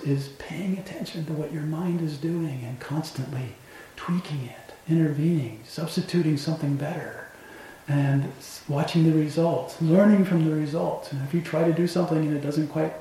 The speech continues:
work out the way you want, then next time do it a little differently and see if you can get the result that you're looking for. So you have to really kind of totally get engaged with your life and your mind and the, the kinds of things that you tend to do.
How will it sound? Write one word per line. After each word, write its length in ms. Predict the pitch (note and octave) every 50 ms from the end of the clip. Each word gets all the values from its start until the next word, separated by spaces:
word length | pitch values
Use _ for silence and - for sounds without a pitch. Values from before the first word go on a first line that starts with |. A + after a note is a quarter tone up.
| - -
work 220 | D#3 D#3 D#3 -
out 140 | D3+ D3+ -
the 60 | D3+
way 120 | C#3 C3+ C#3+
you 160 | C#3+ C#3+ D3
want, 240 | D3+ E3+ F#3 F#3 F3
then 240 | E3+ E3+ E3+ E3 E3 - - - - - -
next 240 | - F#3 F3+ - -
time 260 | - G3 F3+ F3 E3+
do 160 | D#3+ D#3 E3 E3+
it 60 | E3
a 60 | E3
little 220 | E3 E3 E3 E3
differently 460 | D#3 D#3+ E3 E3 E3+ E3 D#3 D#3 D#3 D#3+
and 100 | D#3 D3+
see 160 | - - D#3
if 100 | D#3 -
you 80 | D#3+
can 160 | D#3 - D#3 D3
get 140 | D3+ D3
the 80 | - C#3+
result 320 | C#3 C#3 C3+ C#3 C#3 C#3
that 100 | - -
you're 100 | C#3 D3+
looking 280 | F3+ F#3+ F#3 - C#3+ C3+
for. 200 | - - C#3+ - - - - - - - - - - -
So 120 | - D#3+
you 100 | E3 E3 D#3+
have 100 | F#3 F3
to 80 | D#3+
really 480 | D3 D3 D#3 F3+ G3+ G#3+ A3+ A3 A3 G3
kind 180 | - F3+ D#3+ D3+
of 220 | C#3+ C#3+ D3 -
totally 560 | - - - - F#3 G#3 G#3+ G#3+ G#3+ G3+ F#3
get 140 | D#3+ E3+ D#3+
engaged 460 | D#3+ D#3 C#3+ D3+ D#3 D#3+ E3 D#3 -
with 160 | C#3+ C#3 C#3
your 160 | C3+ C#3 C#3 C3+
life 640 | C3 - - D#3+ E3 D#3+ C#3+ C#3 C3+ - - -
and 100 | C3+ B2+ B2
your 140 | B2+ B2 B2 B2+ B2
mind 540 | C3 C#3 D3+ E3 D#3+ D#3 C#3+ C#3 C3 B2 -
and 320 | - B2+ B2+ B2+ C#3+ D3 C#3
the, 360 | C#3 C#3 C#3+ - - E3+ D3
the 40 | C3+
kinds 280 | - - D3 D3 C#3 C3+
of 80 | B2+ B2+
things 320 | - - - E3 E3 D#3
that 100 | D3 C#3+
you 200 | C#3+ C#3+ C#3 C#3
tend 300 | C3+ - - D3+ D3 C#3+
to 60 | C3
do. 300 | C3+ C#3+ G#3+ G3+ D3 -